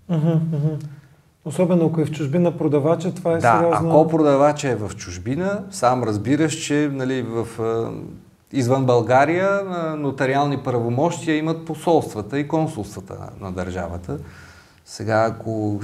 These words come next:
Speaker 2: <laughs> продавача живее доста далеч от това посолство и консулство, а, лесно, нали, би могъл да, да направи новото пълномощно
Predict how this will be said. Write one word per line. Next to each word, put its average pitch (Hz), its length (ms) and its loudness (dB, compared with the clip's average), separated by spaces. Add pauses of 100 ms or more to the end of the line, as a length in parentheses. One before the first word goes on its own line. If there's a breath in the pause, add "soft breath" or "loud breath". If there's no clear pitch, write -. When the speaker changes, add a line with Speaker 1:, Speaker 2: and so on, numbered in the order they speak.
Speaker 2:
<laughs> 107 120 -8
продавача 120 540 2
живее 117 300 2
доста 110 320 -4
далеч 104 340 -2
от 98 100 -12
това 104 240 -2
посолство 104 460 -6
и 95 120 -6
консулство, 131 840 -6 (100)
а, 123 200 -4
лесно, 120 380 0
нали, 123 220 0
би 113 120 -2
могъл 104 300 0
да, 101 240 -2
да 101 260 -8
направи 101 440 -4
новото 98 360 -6
пълномощно 98 840 -4